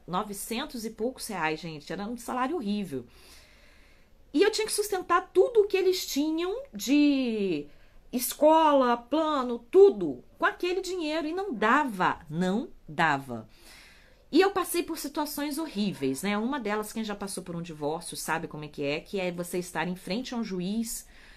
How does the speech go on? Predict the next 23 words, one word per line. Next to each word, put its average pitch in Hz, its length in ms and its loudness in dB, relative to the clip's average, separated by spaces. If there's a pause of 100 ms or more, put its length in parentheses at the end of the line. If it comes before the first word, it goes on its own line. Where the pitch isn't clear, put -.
(140)
e 202 120 -4
pedir, 220 400 -4
pelo 220 180 -2
amor 220 380 0
de 226 100 -10
Deus, 160 640 -4 (200)
né, 190 200 -4
pra 180 180 -6
que 196 160 -12
pague 180 540 -2
alguma 165 320 -4
coisa 165 300 -6
dos 160 120 -12
seus 170 260 -6
filhos, 170 340 -8
pra 165 120 -10
que 165 140 -8
eles 160 180 -6
não 165 100 -10
passem 151 340 -6
necessidade. 151 800 -10 (1120)
Nesse 349 400 2
momento, 254 760 0